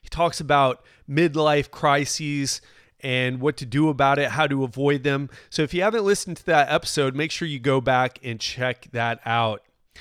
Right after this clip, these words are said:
And, uh, before we get to the review and the topic, I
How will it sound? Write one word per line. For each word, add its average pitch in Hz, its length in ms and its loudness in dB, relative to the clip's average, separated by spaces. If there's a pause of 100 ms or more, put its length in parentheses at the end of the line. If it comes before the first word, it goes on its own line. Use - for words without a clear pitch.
(340)
And, 127 420 -2
uh, 131 400 4
before 214 320 0
we 196 120 -6
get 180 300 -2
to 185 140 -4
the 151 100 -4
review 151 640 2 (420)
and 131 560 -2 (220)
the 127 160 -10
topic, 143 680 0 (880)
I 143 540 0